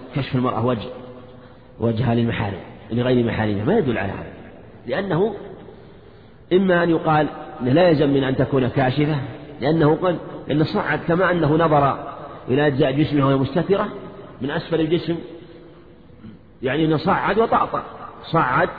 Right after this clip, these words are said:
ونظر، مع أنه نظر إليها من أعلى ونظر إلى سائر بدنها، فلا، كما أنها لا يلزم أن تكون كاشفة عن رأسها، لا يلزم أن تكون، لأن أعلى ما فيها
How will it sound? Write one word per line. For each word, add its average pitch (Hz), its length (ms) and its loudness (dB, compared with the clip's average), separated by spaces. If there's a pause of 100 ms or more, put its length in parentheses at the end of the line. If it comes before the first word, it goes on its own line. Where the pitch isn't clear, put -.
(380)
ونظر، 147 480 4 (220)
مع 104 80 -2
أنه 135 300 2 (240)
نظر 147 380 2 (440)
إليها 135 240 4
من 131 120 -2
أعلى 147 300 0 (480)
ونظر 156 480 4 (280)
إلى 139 180 4
سائر 143 280 2
بدنها، 123 240 -2
فلا، 175 280 0
كما 185 280 2
أنها 175 140 0
لا 180 160 6
يلزم 156 140 0
أن 143 80 -2
تكون 156 300 0
كاشفة 143 680 2 (500)
عن 139 180 0
رأسها، 165 420 0 (220)
لا 226 160 2
يلزم 190 220 2
أن 185 120 -2
تكون، 185 320 0
لأن 190 300 0
أعلى 170 260 0
ما 160 140 0
فيها 190 300 0